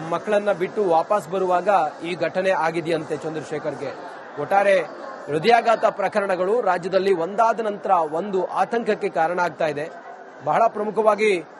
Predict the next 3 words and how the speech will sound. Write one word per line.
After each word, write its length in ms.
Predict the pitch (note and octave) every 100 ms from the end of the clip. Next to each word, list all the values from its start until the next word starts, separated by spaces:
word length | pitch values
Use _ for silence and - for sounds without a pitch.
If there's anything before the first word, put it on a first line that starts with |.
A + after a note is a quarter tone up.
| - - - - -
ಸಹಜವಾಗಿದ್ದವರು, 1080 | - D3+ G#3 B3 A#3 A3 G#3 G#3+ G#3+ A3+ A#3
ಯಾವುದೇ 360 | G#3+ E3+ F#3 G3
ಆರೋಗ್ಯದ 560 | G#3+ E3+ G3+ G#3+ G#3+